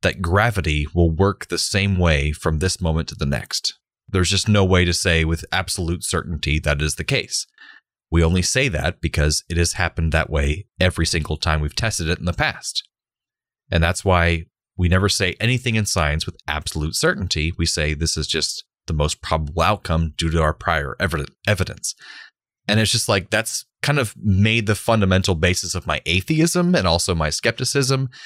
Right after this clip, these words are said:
and all these different things I, I live for in life, is that one comment that woman made in that class that one time was just like, if any argument says, "Well, how do you know this won't happen?" Like, well, I don't. But I know that every single time in the past this has happened, so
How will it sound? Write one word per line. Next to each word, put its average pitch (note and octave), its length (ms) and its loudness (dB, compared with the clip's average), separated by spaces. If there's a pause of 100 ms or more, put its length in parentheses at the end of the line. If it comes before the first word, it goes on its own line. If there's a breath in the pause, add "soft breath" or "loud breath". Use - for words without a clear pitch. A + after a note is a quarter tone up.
(220 loud breath)
and F2+ 100 2
all F#2 80 6
these G2+ 140 4
different F#2 240 -6
things G2 180 0
I, E2 240 0
I E2+ 60 -2
live F#2 240 2
for G#2+ 320 4
in F2 120 2
life, D#2+ 300 0
is F2 100 -2
that F2 200 0
one F2+ 220 2
comment F#2+ 420 0
that F2 120 2
woman E2+ 220 4
made E2 160 2
in - 40 -14
that E2 120 -2
class F2 320 0
that - 140 0
one E2 180 -2
time F2 240 0
was F#2+ 140 -2
just F2 160 -6
like, E2 200 0 (360 loud breath)
if F2 160 0
any G2+ 160 2
argument G#2 420 4
says, G#2 320 2
"Well, F#2+ 220 4
how C3+ 160 4
do C3+ 40 2
you C3 60 2
know B2 100 2
this C#3 160 4
won't G#2 120 2
happen?" D#2+ 260 0
Like, F2+ 240 0
well, G#2 180 4
I A2 120 4
don't. D3 400 -2 (560 soft breath)
But G#2+ 240 2
I A2 100 4
know G#2 220 6
that G2 200 0
every G#2 220 4
single F#2+ 260 2
time F2+ 200 0
in D#2+ 80 -2
the D#2+ 40 0
past - 400 -4
this - 140 -4
has F2+ 160 0
happened, G#2+ 420 2
so G#2+ 300 0